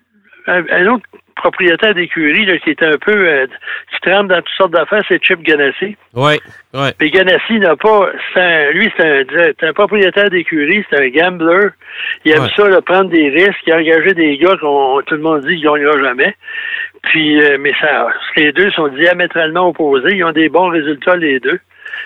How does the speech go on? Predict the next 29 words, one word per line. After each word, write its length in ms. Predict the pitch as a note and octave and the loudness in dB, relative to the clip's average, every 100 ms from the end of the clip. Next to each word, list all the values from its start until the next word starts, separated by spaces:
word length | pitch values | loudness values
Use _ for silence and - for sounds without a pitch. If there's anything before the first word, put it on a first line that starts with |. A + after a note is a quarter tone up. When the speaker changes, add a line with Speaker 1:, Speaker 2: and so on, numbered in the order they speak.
| - _ | -16 _
Speaker 1:
Mais, 200 | C#3 D3 D3 | -2 2 4
Speaker 2:
Ouais, 100 | D#3 | 4
mais 120 | C3 | 2
Speaker 1:
euh, 40 | B2+ | 2
Speaker 2:
parce 200 | D#3 A#2+ | 0 0
que 140 | C#3 | 0
Chip 180 | - F3 | 0 0
Ganassi 440 | D3 C3+ B2 - E3 | 0 0 0 0 -2
est 100 | C3 | 0
en 120 | A2 | -2
course 260 | - D3 - | 0 -2 0
seulement, 400 | A2+ A#2 D3 B2+ | -2 2 2 0
tandis 280 | A2 G2+ | -4 -4
que 80 | - | -2
Roger 400 | B2 B2 A2+ C#3+ E3 | 0 0 2 0 2
Speaker 1:
Oh, 60 | |
oui. 60 | F3+ | 2
Speaker 2:
Penske, 420 | F#3 C#3+ E3 D#3 - - - _ | 2 2 0 -2 -4 -20 -20 _
il 140 | A2 B2+ | 0 2
a 100 | A#2+ | 4
une 160 | A2+ | 2
fortune 520 | A2 C#3+ A2+ D#3+ D3 G#2+ | 0 -4 -2 0 0 -2
personnelle, 560 | C#3 - C3+ B2+ D3+ | -4 -2 -2 0 0
c'est-à-dire 220 | B2 A2+ B2+ | -2 -2 -2
qu'il 120 | A#2 | 0
y 20 | |
a 40 | A2 | -2
des 360 | A2 A2 G2+ | 0 0 0
entreprises 960 | D3+ D#3+ B2+ B2+ B2 D3 E3+ D3 G2 | 0 0 0 -2 0 -2 -2 -2 -6